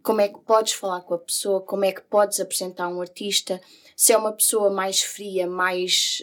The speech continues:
eh, envolvente, se é uma pessoa que gosta mais de que a contactes por telefone ou por e-mail, envio as coisas por e-mail, mas quando eu quero uma resposta,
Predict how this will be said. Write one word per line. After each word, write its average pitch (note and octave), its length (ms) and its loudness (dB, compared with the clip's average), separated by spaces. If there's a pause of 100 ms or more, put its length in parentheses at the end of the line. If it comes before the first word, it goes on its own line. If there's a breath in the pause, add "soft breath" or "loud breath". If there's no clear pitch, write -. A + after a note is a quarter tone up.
eh, F3 420 4 (1000 soft breath)
envolvente, G3+ 1000 2 (300 loud breath)
se - 180 4
é G#3 60 6
uma G3+ 120 4
pessoa G3+ 280 2
que - 80 -12
gosta G3+ 260 0
mais F#3+ 440 0
de F3+ 380 0 (260 loud breath)
que - 200 0
a G3+ 60 6
contactes G3 520 -2
por - 200 -10
telefone F3+ 680 -4
ou G3+ 160 4
por F#3+ 200 -10
e-mail, G#3+ 480 0 (420)
envio F#3+ 400 0
as F3+ 100 -4
coisas F3+ 300 -2
por G3 220 -4
e-mail, A#3 400 2
mas A3+ 200 -2
quando A#3+ 260 2
eu A3+ 100 -2
quero A3+ 240 -2
uma A3 160 -2
resposta, A#3+ 720 -2